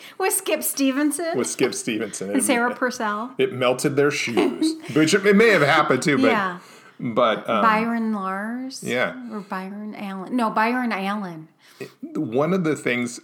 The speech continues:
Speaker 2: that ju-, they just said offhand in the article, which I was kind of fascinated by, is she got so scared of being in, hit by lightning
Speaker 1: Mm-hmm.
Speaker 2: again, 'cause obviously, like, it's a real fear.
Speaker 1: Oh my gosh, yeah.
Speaker 2: Yeah, I can't imagine,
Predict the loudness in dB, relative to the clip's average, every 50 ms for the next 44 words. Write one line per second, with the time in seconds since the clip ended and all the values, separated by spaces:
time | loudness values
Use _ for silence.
0 | _ -12 -8 -4 -4 -4 -4 0 0 0 0 0 -2 -2 -2 0 -2 -2 -2 0
1 | 0 2 2 2 0 -2 -2 -2 -2 -4 -4 -8 -4 -2 -2 0 0 0 0 0
2 | -2 -2 -2 2 2 4 4 2 0 -2 -2 -2 -2 -4 -4 -2 -4 -4 0 0
3 | 0 0 0 -2 -4 -2 -2 -2 0 -2 -4 -4 -2 -2 0 0 -2 -4 -4 -6
4 | -4 -4 -4 -2 -2 -2 -2 -2 -4 -6 -8 -10 -8 -6 -4 -2 -2 -2 -4 -6
5 | -8 -10 -10 -8 -4 -2 0 0 0 -2 -2 -4 0 2 2 2 2 0 -2 -4
6 | -8 -12 _ -10 -6 -6 -4 -6 -6 -8 -10 -12 -14 -16 -20 _ _ _ _ _
7 | _ _ _ _ _ _ _ _ _ _ _ -6 -4 -4 -2 -4 -4 -6 -8 -10
8 | -16 -20 _ -14 -10 -8 -8 -8 -8 -8 -8 -8 -8 -8 -8 -8 -8 -8 -6 -6
9 | -8 -6 -6 -6 -6 -4 -2 -2 -2 -2 -2 -4 -4 -6 -6 -6 -2 0 0 0
10 | 0 -2 -6 -8 -10 -8 -8 -8 -10 -12 -14 _ _ _ -6 -2 -2 0 0 0
11 | -2 -4 -6 -6 -6 -6 -6 -8 -10 -10 -8 -6 -4 -2 0 2 4 4 2 2
12 | 0 0 0 2 2 0 0 -4 -6 -8 -8 -8 -8 -8 -8 -10 -10 -12 -12 -10
13 | -6 -2 0 0 0 0 -2 -4 -4 -4 -2 -2 0 0 0 0 0 -2 -8 -10
14 | -10